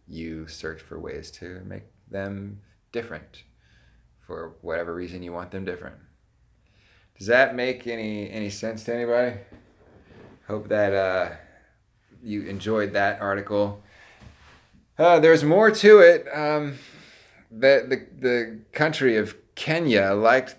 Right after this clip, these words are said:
the results of this program so much, they're actually allowing her to do this, or to basically hire an army of <laughs> people, some of whom will be the guys from Naivasha prison. And they're gonna go to sixteen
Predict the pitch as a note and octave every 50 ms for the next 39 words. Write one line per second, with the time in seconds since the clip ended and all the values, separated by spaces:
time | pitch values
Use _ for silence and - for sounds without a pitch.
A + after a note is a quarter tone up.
0 | _ - A2 G2+ G2+ G2+ G#2+ G#2 G#2+ G2+ A2 B2+ C3+ C3 - A2+ G#2 A2 A2 G#2+
1 | - - B2+ C3 A#2+ A#2+ A2 G2+ G2 G2 - G#2+ G2 F#2+ F#2+ F#2 F2+ F#2 - -
2 | - F#2 G2+ G#2+ G2+ G#2+ G#2+ G#2+ A2 A#2 A2+ - - A#2+ A2 G#2 G2+ E2 G2+ G2+
3 | G2+ G2+ G2+ G#2 G#2 G#2 G2+ G2 G2+ G2+ G2 G2+ G2+ F#2+ F#2+ A#2 A#2 A#2+ A#2 G2+
4 | F#2+ F#2 F#2+ G2 F#2+ - G2 F#2+ - - F#2 G2 G#2+ A#2+ A2+ - A2+ - G2 F2+
5 | E2 D#2+ G#2 G#2+ A2 A2 G#2 F#2+ F2+ F#2 F#2 - E2+ F#2+ G#2 A2 A2+ A2 G#2 F#2+
6 | F#2+ G2 F#2+ - - - B2+ A#2 F#2+ - - G2+ F#2 F#2 G2 G2 - - - -
7 | _ _ - - A#2+ B2+ B2+ G#2+ F2+ F#2+ A2 G#2+ G#2 G2 G2 F#2+ F#2+ F#2 G#2 A#2
8 | A#2+ G#2 G2 F2+ F#2+ F2+ F2+ F2 - - - A2 A2 G#2 F#2 F2+ E2+ F2+ F2 F2+
9 | F2 - E2+ - - A2 A2 F#2 F2+ E2+ F2+ F2 - _ _ _ - - - -
10 | _ - G#2+ G#2 A#2 D3 D#3 F3 F3 D#3+ C3 C3+ C3+ B2+ A2+ G#2+ - - - E3+
11 | F3 E3+ - - - - _ _ _ - - D3+ D#3 D#3+ D#3+ D#3+ D#3+ D#3+ D#3 G2+